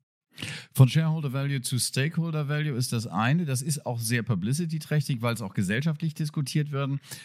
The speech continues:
Ähm, was aber die, ähm, Anleger, was auch institutionelle Anleger seit Jahren diskutieren, ist, ähm, das Verhältnis Rendite und Risiko.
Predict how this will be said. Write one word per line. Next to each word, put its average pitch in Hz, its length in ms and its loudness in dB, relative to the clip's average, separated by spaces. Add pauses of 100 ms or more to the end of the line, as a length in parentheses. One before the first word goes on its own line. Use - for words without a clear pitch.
(200)
Ähm, 127 580 2
was 139 220 0
aber 123 220 -2
die, 110 440 0
ähm, 95 640 -2
Anleger, 151 580 0
was 110 160 -4
auch 107 160 -8
institutionelle 143 840 0
Anleger 98 500 0
seit 92 180 -2
Jahren 92 240 0
diskutieren, 87 600 -2
ist, - 440 -2
ähm, 110 460 0
das 110 160 -4
Verhältnis 123 500 -2
Rendite 123 380 0
und 113 180 -2
Risiko. 131 540 -2